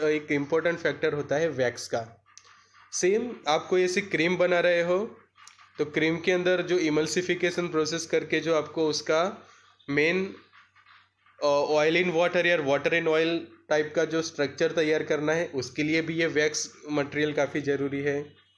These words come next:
Same for the lotion and other cosmetic preparation। So it is the main chief ingredient of a cosmetics।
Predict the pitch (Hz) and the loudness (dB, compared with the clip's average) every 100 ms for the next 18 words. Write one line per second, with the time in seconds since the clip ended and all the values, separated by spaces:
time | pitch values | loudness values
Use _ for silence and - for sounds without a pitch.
0 | - _ _ _ - 160 165 170 160 151 | -20 _ _ _ -2 0 2 2 0 2
1 | 156 139 143 143 160 156 170 175 - 143 | 2 4 2 2 0 0 -2 -8 -2 0
2 | 131 131 139 131 120 - 123 139 214 - | 0 0 -2 -2 -4 -2 -2 0 -2 -4
3 | - _ _ _ 143 139 131 120 117 123 | -16 _ _ _ -4 -2 0 0 -2 -4
4 | 110 110 - _ _ _ _ _ _ - | -6 -10 -20 _ _ _ _ _ _ -6
5 | 190 214 160 160 156 170 151 156 175 196 | 0 0 0 -2 -2 0 2 2 0 -2
6 | 156 - 170 180 180 156 151 156 160 165 | -8 -6 -2 -2 -2 0 0 0 0 0
7 | 131 127 156 202 277 - - 127 123 143 | 0 0 0 0 -2 -10 -6 -4 -2 -2
8 | 135 208 - - | 0 0 -2 -6